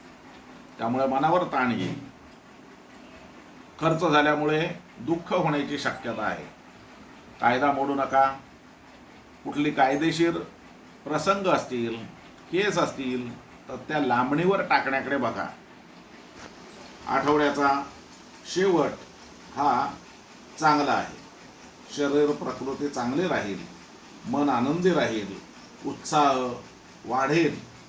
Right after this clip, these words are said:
थोडाफार धनलाभही होण्याची शक्यता आहे. मकर रास,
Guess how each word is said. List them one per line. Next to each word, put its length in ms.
थोडाफार 460
धनलाभही 580
होण्याची 400
शक्यता 480
आहे. 180
मकर 320
रास, 340